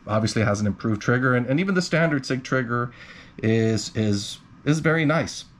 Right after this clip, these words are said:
And I will use that as my segue into the C Z S P oh one. And this is based off the C Z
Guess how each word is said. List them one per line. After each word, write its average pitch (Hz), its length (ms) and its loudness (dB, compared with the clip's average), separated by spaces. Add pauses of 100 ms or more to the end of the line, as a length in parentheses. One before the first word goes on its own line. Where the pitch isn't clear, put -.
(960)
And 123 300 4
I 135 160 0
will 151 180 4
use 156 260 4
that 151 200 2
as 139 160 0
my 131 140 2
segue 135 800 0 (260)
into 135 840 2 (380)
the 110 360 2
C 123 280 2
Z 120 440 2 (140)
S 113 300 -4
P 104 300 -4
oh 120 140 0
one. 156 380 0 (320)
And 123 280 4
this 170 240 2
is 151 240 4 (440)
based 135 400 4
off 113 300 0
the 113 80 -4
C 120 240 0
Z 117 420 2